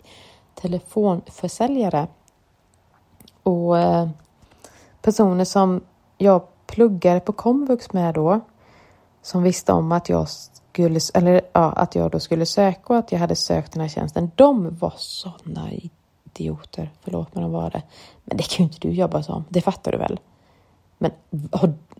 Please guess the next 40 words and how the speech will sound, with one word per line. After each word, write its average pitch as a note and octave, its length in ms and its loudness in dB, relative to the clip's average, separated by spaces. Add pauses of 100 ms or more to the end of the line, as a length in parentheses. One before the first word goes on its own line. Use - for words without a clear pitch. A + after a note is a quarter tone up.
(120)
nej, E3 460 4
har D#3 380 0
du F3+ 380 6
sökt - 500 0
en D3 120 -2
sån D3+ 240 -2
tjänst? D3 260 -8
Men D#3+ 100 2
det D#3+ 60 0
fattar - 340 -10
väl, G2+ 140 -4
det D#3 80 0
går C#3+ 320 -4
ju D3 120 -2
inte." D3+ 340 -6 (500)
Nej, E3 540 2
nej, D#3+ 400 2
alltså E3 240 2
de D#3 280 0
höll D3+ 140 -2
på D3+ 220 -8
med C#3+ 160 -6
ett C3 120 -12
flera C#3+ 420 -4
dagar D3 580 -2
och E3+ 100 -2
undrade, D3+ 500 0
"Men D3 140 0
vad, D#3 320 -2 (280)
vad D3+ 180 -2
sa C3+ 240 -4
han C3+ 160 -2
på C#3+ 100 -2
intervjun C#3 500 -2
när D3 60 -4
han C#3 100 -6
märkte C3+ 240 -6
att C#3 60 -8
du - 60 -18
stammade?" C#3 460 -4